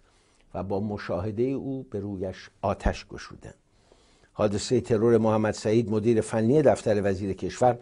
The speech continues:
همزمان با آغاز محاکمه محمد مرسی انجام گرفته است و در مصر انتظار می‌رود که اخوان المسلمین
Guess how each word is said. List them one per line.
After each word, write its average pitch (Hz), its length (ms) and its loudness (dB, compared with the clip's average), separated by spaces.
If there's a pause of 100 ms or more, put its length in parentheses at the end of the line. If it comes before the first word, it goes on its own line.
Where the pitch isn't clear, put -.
(380)
همزمان 139 720 2
با 143 80 6
آغاز 117 400 0
محاکمه 107 680 -2 (460)
محمد 101 500 -2
مرسی 101 520 -4 (340)
انجام 90 380 -10
گرفته - 420 -20
است - 180 -20 (480)
و 113 80 -4
در 104 180 0
مصر 127 420 0
انتظار 131 560 4
می‌رود 131 520 2
که - 140 -8
اخوان 101 280 -6
المسلمین 120 640 -4